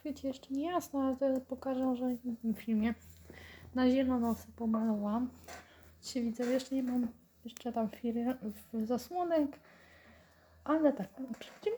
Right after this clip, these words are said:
sobie do zestawu. Takiego dzisiaj zre-, zrecenzuję taki bardzo starszy zestaw, który to jest zestaw z czwartego sezonu.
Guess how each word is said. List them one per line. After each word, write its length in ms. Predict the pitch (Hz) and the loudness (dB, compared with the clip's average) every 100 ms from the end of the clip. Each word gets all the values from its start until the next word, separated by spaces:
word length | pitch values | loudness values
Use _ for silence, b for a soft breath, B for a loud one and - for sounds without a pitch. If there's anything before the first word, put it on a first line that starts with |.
| 427 | -4
sobie 180 | 349 302 | 2 4
do 140 | 285 | 4
zestawu. 460 | 269 - 226 208 208 | 4 0 2 2 2
Takiego 420 | 220 - 269 277 | -4 -6 0 2
dzisiaj 360 | 262 - 262 254 | 2 2 2 2
zre-, 320 | 233 - 233 - | -4 -4 -6 -4
zrecenzuję 720 | 226 262 277 269 247 262 262 | 4 4 6 2 4 6 6
taki 220 | - - - | 4 -12 -6
bardzo 400 | 247 277 269 - | -4 -4 -8 -14
starszy 680 | - - 294 262 - - 208 | -14 2 4 4 0 -2 4
zestaw, 400 | 202 196 208 208 | 4 2 -2 -4
który 440 | - 220 214 214 208 | -4 2 4 4 0
to 100 | - | -2
jest 220 | 220 214 - | -2 -2 -2
zestaw 360 | 220 - 208 | -2 0 -2
z 80 | - | -4
czwartego 440 | - 202 - 262 | -8 -6 0 4
sezonu. 540 | 277 - 233 196 196 | 2 2 4 6 6